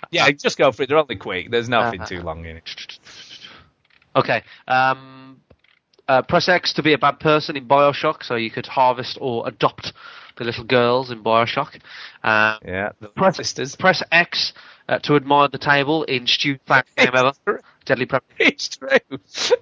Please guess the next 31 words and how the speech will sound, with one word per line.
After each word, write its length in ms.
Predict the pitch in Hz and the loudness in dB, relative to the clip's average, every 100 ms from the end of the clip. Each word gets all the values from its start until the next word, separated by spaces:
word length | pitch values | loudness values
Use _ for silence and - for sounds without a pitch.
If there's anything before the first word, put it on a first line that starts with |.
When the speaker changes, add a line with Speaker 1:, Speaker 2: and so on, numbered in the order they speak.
| - | 2
Speaker 1:
It's 180 | 202 170 | 0 2
the 60 | |
best 280 | 147 160 - | 2 2 2
game 260 | 143 131 120 | 4 4 4
ever. 180 | 120 | 0
Speaker 2:
Admire 340 | 113 127 131 131 | 0 2 2 2
a 300 | 277 - - | 0 0 -2
table 180 | - 107 | 0 -2
by 120 | 107 | -4
pressing 320 | 104 117 117 | -6 -10 -10
X. 320 | - - - - - - - - - | -12 -14 -14 -18 -18 -16 -16 -10 2
Um, 760 | 117 120 123 123 127 127 120 _ _ _ - - - - - - - - - | 4 6 6 4 2 -2 -12 _ _ _ -18 -18 -18 -20 -20 -20 -20 -12 -2
in 1600 | 147 143 139 139 139 139 135 135 135 131 131 127 127 127 127 - | 2 2 0 0 0 0 -2 -2 0 0 0 0 0 -2 -4 -8
Batman 340 | 139 160 160 151 | 0 0 2 2
Arkham 380 | 151 151 - 139 | 2 2 0 -4
City, 460 | - 156 165 160 - _ _ _ _ _ - | 0 0 0 -2 -10 _ _ _ _ _ -2
uh, 320 | 123 120 120 | 2 2 0
you 300 | - 127 123 | -2 -8 -8
could, 500 | - 127 120 120 113 - _ _ - | -2 0 2 2 0 -4 _ _ 0
uh, 160 | 120 | 2
press 300 | 117 160 147 - | 2 0 0 0
X 260 | 143 151 - | 0 0 -4
to 120 | 127 | -6
beat 260 | 139 107 | -4 -6
a 40 | 127 | -4
shark. 440 | - 131 135 - 90 | -2 0 -2 -4 -12
Speaker 1:
<laughs> 60 | - _ _ _ _ _ _ _ _ _ _ _ - - _ | -18 _ _ _ _ _ _ _ _ _ _ _ -20 -20 _
It's 260 | - - - | -6 -6 -10
true. 180 | - - - - - | -12 -12 -10 -14 -12
Speaker 2:
Very 200 | 113 110 | -10 -4
good. 240 | 127 139 | -2 -2